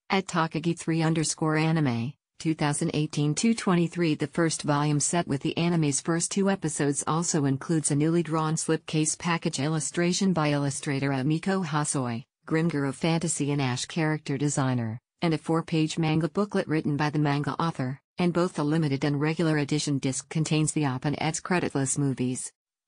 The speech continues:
C M slipcase illustration three twenty-eight. T V B D and D V D. Volume one P C.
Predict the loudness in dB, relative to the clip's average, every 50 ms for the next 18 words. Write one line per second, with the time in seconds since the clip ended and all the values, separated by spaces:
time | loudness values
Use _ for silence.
0 | -8 -4 0 2 2 2 2 2 0 0 0 0 -2 -2 -2 -2 -2 0 0 0
1 | 0 0 0 0 -2 -2 -4 -2 -2 -2 0 0 0 0 0 0 0 0 0 0
2 | 0 -2 -2 -2 0 0 0 0 0 -2 -2 -2 -4 -6 -12 -20 _ _ _ _
3 | _ _ _ -6 -4 -2 0 0 0 0 0 0 0 0 2 2 2 2 2 0
4 | -2 0 2 2 2 2 2 0 0 2 0 -2 -2 -2 -4 -6 -10 _ _ _
5 | _ _ _ -2 0 2 2 4 4 2 2 2 2 2 0 0 0 0 0 0
6 | 0 -2 -2 -2 -2 -4 -6